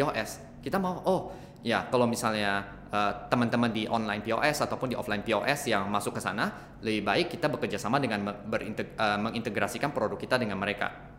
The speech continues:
Jadi, eh, customer, eh, customer kita yang di F and B,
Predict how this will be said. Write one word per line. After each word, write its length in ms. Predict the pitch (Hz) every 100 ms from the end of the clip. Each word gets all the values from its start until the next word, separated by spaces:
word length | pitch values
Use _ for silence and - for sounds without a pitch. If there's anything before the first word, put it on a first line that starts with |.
| -
Jadi, 240 | 104 143 - - - - - - - - - -
eh, 160 | 117 -
customer, 400 | 135 - 190 185 - - - -
eh, 420 | 123 120 113 110 - - - -
customer 320 | - 123 127
kita 460 | 123 - 110 92 -
yang 140 | 110 107
di 100 | 104
F 80 | 107
and 140 | 123
B, 40 | 101